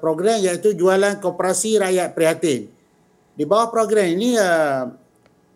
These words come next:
sebanyak tiga juta akan diberikan kepada kedai-kedai runcit koperasi. Jadi mereka ni akan menggunakan, uh, peruntukan untuk, untuk memberikan subsidi harga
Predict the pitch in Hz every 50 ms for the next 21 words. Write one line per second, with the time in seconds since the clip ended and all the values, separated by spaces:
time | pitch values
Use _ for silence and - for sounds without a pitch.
0 | _ _ _ _ _ _ _ _ _ - 147 165 180 208 208 190 214 214 214 247
1 | 254 196 196 190 190 170 156 156 165 160 175 180 - - 190 185 180 180 170 180
2 | 175 175 165 165 156 151 151 143 135 123 123 123 165 208 240 233 - 214 196 214
3 | 214 220 214 - - - 170 160 143 139 151 170 185 185 185 185 170 185 180 -
4 | 180 185 185 185 180 180 180 175 180 214 208 190 - - - - _ _ 175 -
5 | - 180 180 175 185 185 143 117 107 110 - _ _ _ _ _ _ _ _ _
6 | _ _ _ - - - _ _ _ - 143 147 170 214 208 190 202 202 202 202
7 | 226 214 208 226 240 226 208 190 - 196 196 185 180 170 160 165 185 190 202 208
8 | 208 208 202 196 185 170 165 160 156 151 147 143 143 151 147 139 135 - - -
9 | - _ _ _ _ 165 165 180 202 202 202 202 196 180 170 170 170 - 240 254
10 | 262 - - - _ _ - 180 170 - 220 208 170 180 185 175 196 214 220 214
11 | 214 208 190 - 190 180 147 165 190 190 196 190 175 185 190 185 202 175 135 110
12 | -